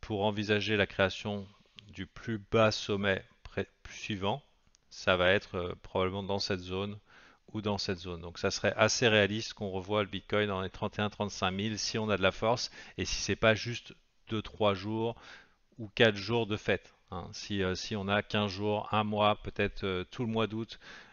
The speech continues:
euh, ou jusqu'à mi-août, ça veut dire, euh, ouais, un bon mois de up, euh, voir un Bitcoin arriver dans ces zones, ça serait pas déconnant. Et, euh, et voilà.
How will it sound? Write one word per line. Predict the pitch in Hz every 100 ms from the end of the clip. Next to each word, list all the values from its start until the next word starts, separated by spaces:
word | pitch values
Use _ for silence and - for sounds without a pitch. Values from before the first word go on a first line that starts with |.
| -
euh, | 95 95 92
ou | 113 113
jusqu'à | 104 110 - 110
mi-août, | 113 117 127 123
ça | - 98
veut |
dire, | 95 101
euh, | 95
ouais, | 98 104
un | 87 92
bon | 113 117
mois | 113 117 113
de | 92 98
up, | 104 123 - - - - - - _ -
euh, | 95 95 92
voir | 85 117 110
un | 107
Bitcoin | 101 - 110
arriver | 104 98 101
dans | 101 92
ces | 98
zones, | 87 104
ça | 104 95
serait | -
pas | 87 98
déconnant. | 98 - 87 - - _ _ _ _ _ _ _ _ _ _ _ -
Et, | 113 98 95
euh, | 92 92 87 87 87 -
et | 101
voilà. | 92